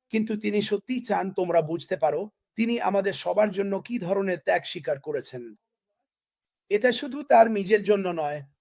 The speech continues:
আমাদের সবার জন্য, আর আমি চাই তুমি সবসময় এটা মনে রাখো। তোমার চারপাশে যারা হয়তো কোনো ভালো কাজ করেছে, তাদের কথা ভাবো। আমি নরেল ওয়ারকটকে চিনি,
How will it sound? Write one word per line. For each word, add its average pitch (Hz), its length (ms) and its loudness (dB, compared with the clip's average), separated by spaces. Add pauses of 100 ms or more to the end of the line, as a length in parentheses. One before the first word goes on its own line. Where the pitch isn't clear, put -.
আমাদের 226 320 0
সবার 226 380 2
জন্য, 202 500 -4 (140)
আর 214 200 6
আমি 233 280 0
চাই 233 240 -2
তুমি 220 220 -6
সবসময় 196 540 -4
এটা 180 220 -4
মনে 170 240 -6
রাখো। - 340 -6 (1500)
তোমার 233 260 4
চারপাশে 214 600 2
যারা 160 240 4
হয়তো 185 340 -4
কোনো 170 260 -4
ভালো 143 280 -2
কাজ 143 260 -2
করেছে, 139 500 -8 (200)
তাদের 151 260 -2
কথা 147 300 -6
ভাবো। 123 340 -10 (100)
আমি 220 240 2
নরেল 233 380 6
ওয়ারকটকে 208 540 4
চিনি, 185 400 -6